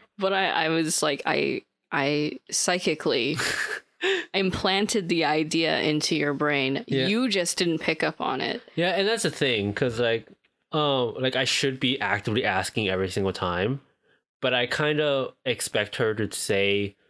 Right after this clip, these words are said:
Speaker 2: what we're doing when she plans it.
Speaker 1: I think about it.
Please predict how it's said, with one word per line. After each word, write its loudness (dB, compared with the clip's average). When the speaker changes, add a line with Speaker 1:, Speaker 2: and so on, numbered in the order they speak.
Speaker 2:
what 0
we're 2
doing 0
when 2
she 0
plans -2
it. -2
Speaker 1:
I 0
think 0
about 0
it. -2